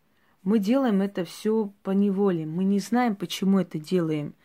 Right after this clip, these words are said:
Мы просто следуем традициям, и если у нас спрашивают, мы говорим: «Ну, вот наши деды, отцы вот всегда делали, и мы вот делаем».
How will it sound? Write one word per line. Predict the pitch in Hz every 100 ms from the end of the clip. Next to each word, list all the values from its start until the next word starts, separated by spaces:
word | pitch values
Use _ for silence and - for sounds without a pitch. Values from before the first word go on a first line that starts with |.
| - - -
Мы | 262
просто | 311 320 254 247
следуем | - 254 233 214
традициям, | 190 185 180 247 247 190 180
и | -
если | 180 190 -
у | 190
нас | 180
спрашивают, | - 202 226 - 170
мы | 180
говорим: | 180 180 175 220
«Ну, | 330 320 240
вот | 247 -
наши | 226 226 226
деды, | 170 190 262 220 208
отцы | 202 - - 226 233
вот | 190
всегда | - 185 196
делали, | 185 180 262 233 202
и | 170
мы | 175 190
вот | 160 160
делаем». | 160 156 160